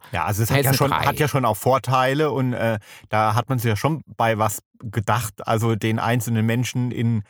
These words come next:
Speaker 1: in seinen Stärken zu f-, zu fördern, wirklich, ne?
Speaker 2: Ja, klar.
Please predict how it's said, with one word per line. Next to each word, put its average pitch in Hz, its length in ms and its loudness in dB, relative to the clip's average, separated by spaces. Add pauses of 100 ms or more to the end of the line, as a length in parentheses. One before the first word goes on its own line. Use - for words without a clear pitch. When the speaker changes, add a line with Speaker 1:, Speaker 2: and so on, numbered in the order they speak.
(300)
Speaker 1:
in 120 180 0
seinen 107 400 0
Stärken 123 500 0
zu - 140 0
f-, - 180 -4 (180)
zu - 160 -2
fördern, 90 560 0
wirklich, - 560 -4
ne? 107 220 0 (140)
Speaker 2:
Ja, 123 160 0
klar. 196 280 0